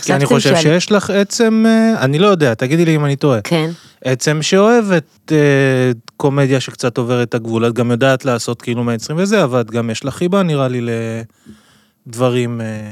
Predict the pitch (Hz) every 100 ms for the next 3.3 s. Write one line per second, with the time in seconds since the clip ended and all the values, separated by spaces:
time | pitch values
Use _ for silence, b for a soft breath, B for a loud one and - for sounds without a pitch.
0 | 107 - _ _ 120 113 - 196 123 120
1 | 113 110 - - - 185 160 151 - 143
2 | 135 135 156 214 180 214 151 - 135 135
3 | 127 131